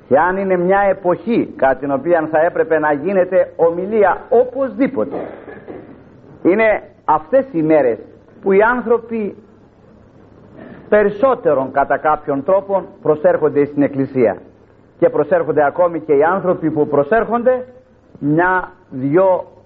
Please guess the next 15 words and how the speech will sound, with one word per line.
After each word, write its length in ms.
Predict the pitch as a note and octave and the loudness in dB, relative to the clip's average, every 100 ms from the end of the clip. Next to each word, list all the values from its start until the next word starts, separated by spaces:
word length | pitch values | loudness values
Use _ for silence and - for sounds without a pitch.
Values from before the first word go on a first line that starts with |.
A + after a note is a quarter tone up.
| - | -16
βία, 500 | D#3+ A#3+ A3+ E3 - | -4 2 2 2 0
τρεις 240 | E3 D#3 D#3+ | -2 -2 0
φορές 320 | D3 D#3 D#3 | 2 2 0
το 120 | C#3 | -2
χρόνο 340 | D3+ D3 C#3+ C3+ | 2 0 0 -4
στην 180 | - | -4
Εκκλησία. 500 | C3 C3 B2 F3+ A#2+ - - - - _ _ - - - - | -6 -6 -2 0 0 -2 -18 -20 -20 _ _ -20 -20 -18 -2
Αν 420 | A#3 C4 C4+ B3 - | 2 2 -2 -10 -4
και 140 | G3+ | -2
τότε 380 | G3+ A#3+ A#3+ A3 | 0 0 0 -2
που 160 | G#3 F#3+ | -4 -4
προσέρχονται 760 | F#3 F3+ A#3 G#3+ D3+ A2 G#2 - - _ _ _ | -2 -2 -2 -2 -4 -6 -8 -12 -20 _ _ _
ή 160 | - B3+ | -4 -2
στο 220 | C4 B3+ | 0 -2
προαύλιο 840 | - A#3 B3 A3+ A3 G#3+ G#3 - | 0 0 0 -2 -2 -2 0 -2